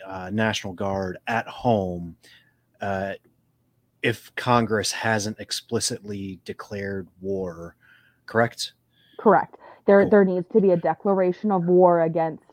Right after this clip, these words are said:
Speaker 2: someone in order for the National Guard of whatever state to be accessible to be deployed outside of their state.
Speaker 1: Okay.
Speaker 2: So,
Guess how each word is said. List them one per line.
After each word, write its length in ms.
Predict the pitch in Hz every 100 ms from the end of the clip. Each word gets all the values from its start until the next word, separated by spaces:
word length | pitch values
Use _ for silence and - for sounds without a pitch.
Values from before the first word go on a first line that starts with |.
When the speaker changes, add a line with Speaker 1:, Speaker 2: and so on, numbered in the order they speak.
| _ _
Speaker 2:
someone 500 | 196 160 156 147 147 156 - - _ 180
in 160 | 185 -
order 440 | 175 175 170 165 -
for 560 | 175 165 160 156 151 156 _ _ _ _ 175
the 460 | 170 156 151 147 -
National 500 | 170 180 165 - 175
Guard 560 | 170 165 160 156 156 156 -
of 180 | 165 156 165
whatever 360 | 170 160 156 160
state 360 | - 170 156 147 - -
to 120 | 175
be 640 | 156 165 165 160 151 156 170 _
accessible 960 | 175 - _ 190 180 - 160 156 139 139 _ _ _
to 160 | - 180
be 240 | 156 156
deployed 500 | 151 147 - 160 151 -
outside 500 | 147 - - 139 123
of 120 | -
their 140 | -
state. 320 | - - - - _ _ _ _ _ 95
Speaker 1:
Okay. 200 | - 82 _ _
Speaker 2:
So, 560 | 196 151 131 113 107